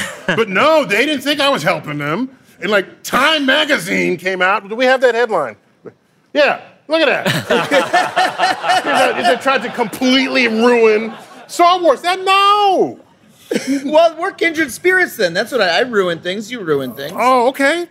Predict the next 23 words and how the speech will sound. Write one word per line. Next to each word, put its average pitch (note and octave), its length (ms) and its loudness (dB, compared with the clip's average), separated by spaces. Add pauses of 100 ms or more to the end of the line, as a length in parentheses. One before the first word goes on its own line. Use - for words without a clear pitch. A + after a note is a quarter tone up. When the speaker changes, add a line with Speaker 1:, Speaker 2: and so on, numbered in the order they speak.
Speaker 1:
Oh, C#4+ 280 -4
Speaker 2:
Yeah. B3+ 100 -6
Speaker 1:
that, - 140 -6
that B3+ 120 0
is B3 80 -10
a A#3+ 60 -8
thing. B3 440 -6
Speaker 2:
Yeah, D#3+ 400 -2 (180)
absolutely. F#3 260 -8
Speaker 1:
Oh. C#4 1040 -4 (220)
Speaker 2:
Yeah, D#3+ 160 0
Speaker 1:
We, F3 140 0
Speaker 2:
uh, A3 120 4 (280)
Speaker 1:
we, G#3+ 100 -4
we A#3+ 60 -2
want C#4 100 0
things B3 220 -2 (520)
with A3+ 260 -2
the, G#3 300 -2 (260)
with G3 160 -4
the G#3 100 -4
noble G3+ 600 2
goal C3+ 640 -2